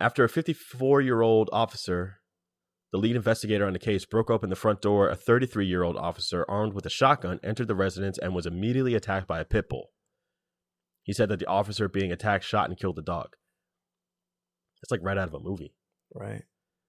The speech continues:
Speaker 1: One of the suspects, Tuttle, charged from the back of the house, firing a revolver at the officer, hitting him in the shoulder. He went down and fell on the sofa in the living room.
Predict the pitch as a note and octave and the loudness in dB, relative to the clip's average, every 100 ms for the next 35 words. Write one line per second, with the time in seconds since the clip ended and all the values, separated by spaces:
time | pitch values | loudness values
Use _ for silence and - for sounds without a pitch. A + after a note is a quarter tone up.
0 | _ _ _ _ A#2 C3 A#2+ A#2+ A2 - | _ _ _ _ 0 2 2 0 0 0
1 | G#2 - - - B2 G2+ A2 - - A#2 | -2 -4 -8 -2 0 0 -4 -16 -2 6
2 | B2+ - A#2+ F#2 G#2 B2 A2+ F#2+ G2+ A2 | 6 4 -2 0 0 0 0 0 0 0
3 | - - G#2+ A#2 G2 F2+ E2 G2+ A2 F2+ | -4 0 2 2 0 -2 0 2 2 2
4 | F#2 G2+ - G#2+ G2 E2+ E2 F2+ _ _ | 0 -2 -4 -2 -2 -4 -8 -10 _ _
5 | _ _ _ - A#2+ A#2 A2+ G2 - A2 | _ _ _ -4 0 2 0 -2 0 0
6 | F2 C#2 _ _ _ _ _ _ - A#2 | 0 -6 _ _ _ _ _ _ -4 2
7 | B2+ G2+ G#2+ A#2+ F#2+ - A#2+ A#2+ F2+ - | 2 2 0 0 0 2 4 2 -2 2
8 | A#2+ A#2 F2+ F2+ _ _ - F#2+ F#2+ A#2 | 2 4 0 -6 _ _ -10 -6 -2 -2
9 | F#2 D2 | -2 -8